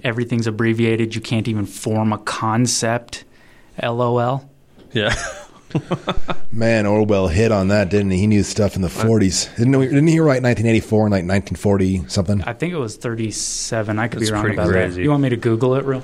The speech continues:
Speaker 3: <laughs>
Speaker 2: Yeah, yeah, yeah,
Speaker 3: Google,
Speaker 2: look that up.
Speaker 3: yeah, go to your phone
Speaker 2: Yeah,
Speaker 3: real quick.
Speaker 2: yeah.
Speaker 3: Yeah. Yeah. Jeez.
Speaker 2: Well, tying this back in before we wrap up, Dallas, I was gonna, I was gonna ask you, 'cause, uh,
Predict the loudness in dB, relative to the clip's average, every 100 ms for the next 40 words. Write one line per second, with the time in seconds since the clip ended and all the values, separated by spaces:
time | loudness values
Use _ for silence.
0 | -2 0 2 2 4 2 2 2 0 2
1 | 2 2 0 -2 0 2 2 2 4 2
2 | 2 2 2 2 2 2 0 0 2 0
3 | -2 -12 -14 -14 -14 -2 2 4 2 0
4 | -6 -14 -14 -2 2 2 0 -6 -18 -18
5 | -6 -4 0 0 2 0 0 -2 0 -2
6 | 0 0 2 0 -2 0 -2 0 0 0
7 | -2 -2 -2 -4 -4 -4 -2 -2 -2 -4
8 | -4 -2 -2 -2 -6 -8 -18 -20 -10 -6